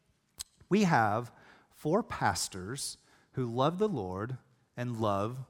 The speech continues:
one another. Do you sometimes wonder if our pastors are really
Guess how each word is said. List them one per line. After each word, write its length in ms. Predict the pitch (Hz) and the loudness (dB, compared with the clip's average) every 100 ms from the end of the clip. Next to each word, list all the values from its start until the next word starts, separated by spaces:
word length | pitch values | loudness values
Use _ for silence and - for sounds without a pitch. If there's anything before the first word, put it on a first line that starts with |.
| _ - | _ -8
one 200 | 110 123 | -4 -2
another. 380 | 143 190 90 - _ _ _ _ _ _ _ _ _ _ _ _ _ _ - | 0 -2 -4 -10 _ _ _ _ _ _ _ _ _ _ _ _ _ _ -4
Do 80 | 143 | 0
you 180 | 180 | 2
sometimes 800 | 220 - 233 302 - 214 202 185 - | 2 0 0 0 0 -2 0 -4 -8
wonder 560 | 110 101 85 92 170 196 _ _ _ _ _ - _ | -6 -6 -4 -4 -4 -8 _ _ _ _ _ -20 _
if 220 | 131 - - | -2 -2 0
our 180 | 135 139 | 0 0
pastors 1000 | - - 135 - - 92 90 156 - - _ _ - | -6 -4 -4 -2 -6 -8 -10 -10 -10 -12 _ _ -6
are 240 | 113 110 | -4 -2
really 920 | 104 101 113 160 165 110 85 92 156 | -4 -8 -4 0 2 0 -2 -4 -4